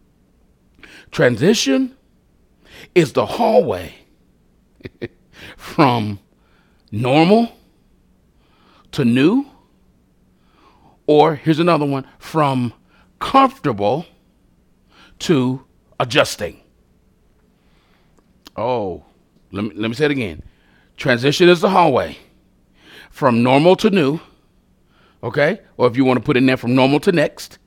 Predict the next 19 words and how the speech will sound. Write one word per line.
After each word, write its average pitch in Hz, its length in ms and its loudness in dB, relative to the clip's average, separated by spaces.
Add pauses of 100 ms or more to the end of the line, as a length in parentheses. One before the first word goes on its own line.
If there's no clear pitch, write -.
(500)
or 127 140 2
from 127 340 -4 (100)
normal 139 340 2
to 202 120 2
now, 151 320 0 (840)
okay? 135 380 -4 (420)
It's 123 160 0
the 151 100 -2
hallway. 151 640 2 (1000)
And 135 120 2
it's 135 120 0
also 165 260 0
the 131 80 -2
hallway 143 380 0
from 127 440 -2 (300)
comfortable 117 800 -4 (760)
to 127 300 -4
adjusting. 123 560 -2 (180)
Now, 113 280 -4